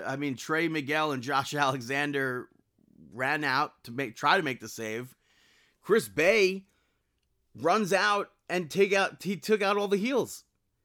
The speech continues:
I still don't really understand why Chris Bay had to choose a side here, but apparently he has now chosen a side.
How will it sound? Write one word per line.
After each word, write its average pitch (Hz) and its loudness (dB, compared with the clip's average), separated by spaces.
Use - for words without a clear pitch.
I 165 2
still 220 0
don't 175 2
really 196 2
understand 175 0
why 160 0
Chris 135 -6
Bay 139 2
had 160 2
to 131 -2
choose 135 -2
a 104 -8
side 131 0
here, 208 0
but 127 -2
apparently 139 -4
he 123 -2
has 131 -6
now 127 -2
chosen 170 -2
a 156 -4
side. 202 -6